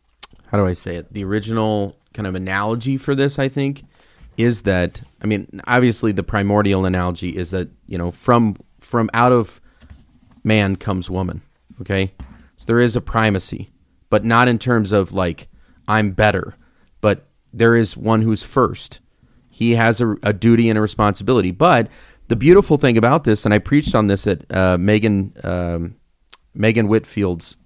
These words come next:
wedding, Megan Dempsey's wedding, um, is the man is the first one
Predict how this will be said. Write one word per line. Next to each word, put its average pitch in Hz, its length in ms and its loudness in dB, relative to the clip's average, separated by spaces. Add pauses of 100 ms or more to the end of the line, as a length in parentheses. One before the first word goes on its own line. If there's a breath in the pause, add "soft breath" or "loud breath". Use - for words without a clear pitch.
(120)
wedding, 101 500 0
Megan 98 280 -2
Dempsey's 98 380 -2
wedding, 95 320 -2 (540 soft breath)
um, 95 480 0 (340)
is 110 440 2
the 107 140 0
man 143 360 6
is 165 140 2
the 139 100 4
first 143 500 2
one 95 460 0